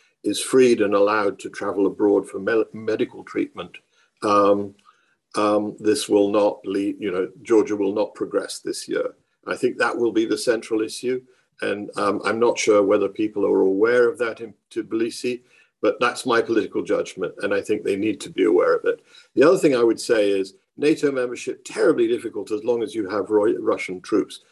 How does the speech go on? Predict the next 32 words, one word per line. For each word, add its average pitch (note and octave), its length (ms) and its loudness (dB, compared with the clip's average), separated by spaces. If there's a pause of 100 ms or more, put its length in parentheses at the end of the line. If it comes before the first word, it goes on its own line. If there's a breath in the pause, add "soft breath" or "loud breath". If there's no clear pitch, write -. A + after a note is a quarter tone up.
(140)
on - 180 -2
your F#2 200 0
soil. - 520 2 (420)
And G#2+ 180 -4
therefore, A2+ 720 4 (380 soft breath)
what C3+ 280 0
about B2 440 0
thinking A2+ 380 -6
about G2+ 400 -4 (200 soft breath)
some B2 380 0
inter-, B2 420 0
some A2 320 -4 (140)
further C#3 280 4
interim A#2+ 560 -2 (220)
security C#3+ 640 2
guarantees F#2 760 -8 (220 soft breath)
of G#2+ 180 0
the G#2 80 -4
kind A2 360 -2
that G#2+ 140 -2
Ukraine B2 720 2 (200 soft breath)
has - 180 0
been G2+ 220 -2
discussing F#2+ 640 -4
through G#2+ 460 4 (280 soft breath)
the A2 100 4
initiative G#2+ 640 -2
by G2+ 220 -4
former G#2 340 -4
nato G2 340 0
Secretary - 500 -4
General F#2 460 0